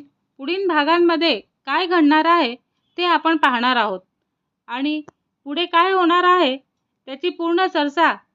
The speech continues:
ह्या एपिसोडमध्ये होणार आहे. तर तुम्ही ह्या चॅनलला सबस्क्राईब केलं नसेल तर सबस्क्राईब करा आणि व्हिडिओ आवडल्यास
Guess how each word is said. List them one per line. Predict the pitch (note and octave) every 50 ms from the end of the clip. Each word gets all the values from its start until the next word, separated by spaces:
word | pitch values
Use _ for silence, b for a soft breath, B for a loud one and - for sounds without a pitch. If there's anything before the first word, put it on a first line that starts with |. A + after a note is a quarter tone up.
| _ _ _ _ _ _
ह्या | C4 D#4+ F4+ E4+
एपिसोडमध्ये | D#4 - E4+ E4 - F4 E4 E4 D4 D#4 C4+ A3+ C4+
होणार | C4+ C4 A3+ A3 A3 A3
आहे. | A3+ A3 A3 G#3+ F3 F3+ - _ _ _ _ _ -
तर | B3+ C4+ - -
तुम्ही | F4 E4+ F4 F4 D#4 B3+ A3+ - _ _ _ _ _ _ _ -
ह्या | B3+ C#4+ D#4+
चॅनलला | - F4+ F4 E4 F4 F4 F4 F4 F4+ F4+
सबस्क्राईब | F4+ E4+ D4 D4 _ C4 C#4 D4 D4 -
केलं | - D4+ D4+ E4 E4+ D#4+
नसेल | F4 F4+ F4+ F4+ D#4+ B3 G#3 - - _ _ _ _ _ _ -
तर | B3+
सबस्क्राईब | B3+ - C4 A#3+ _ _ D#4+ D#4 E4 E4 -
करा | F4 E4+ E4+ E4+ E4+ E4+ E4+ B B B B B
आणि | - A#3 C4 D4+ D#4+ D#4+ C#4 G3+ - _ _ _ _
व्हिडिओ | A#3 A#3+ B3 C4 D4+ E4
आवडल्यास | E4 D#4+ D#4 D#4 F4 F4 F4 E4+ D#4 C4 B3 - _